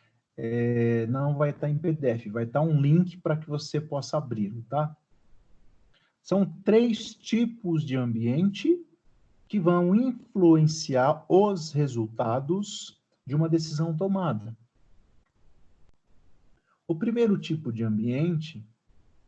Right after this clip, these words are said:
é o ambiente que os autores chamam de ambientes de certeza, quando as informações disponíveis são suficientes para a tomada de decisão, bastando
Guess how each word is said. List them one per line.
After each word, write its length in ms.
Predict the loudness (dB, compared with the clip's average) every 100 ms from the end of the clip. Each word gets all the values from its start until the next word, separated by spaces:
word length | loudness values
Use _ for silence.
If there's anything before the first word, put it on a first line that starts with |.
| -20 -8
é 20 |
o 80 | -4
ambiente 520 | -2 0 0 -2 -8
que 400 | -6 -2 -2 -4 -16 _ _ -20 -20 -14
os 240 | -12 -2
autores 480 | -2 0 0 0 0
chamam 580 | -4 -6 -4 -2 -2 -2
de 240 | -2 -6 -4
ambientes 720 | 0 0 0 0 0 0 -4
de 140 | -6 -6
certeza, 880 | -4 -4 -4 -4 -4 -2 -4 -12 -18 _ _ _ _ -20 -20 _ _ -2
quando 260 | 2 4 2
as 140 | 0
informações 680 | -2 0 0 0 -2 -2 -2
disponíveis 960 | -4 -8 -8 -4 0 2 2 0 -6 -8
são 200 | -6 -6
suficientes 1040 | -6 -8 -8 -8 -8 -6 -2 0 -2 -10
para 240 | -4 -2
a 60 | -2
tomada 440 | -4 -4 -2 -4
de 120 | -4 -4
decisão, 600 | -4 -4 -6 -4 -4 -6 _ _ -20 _ -20 -20 _ -2
bastando 840 | -2 -2 -4 0 2 2 0 -4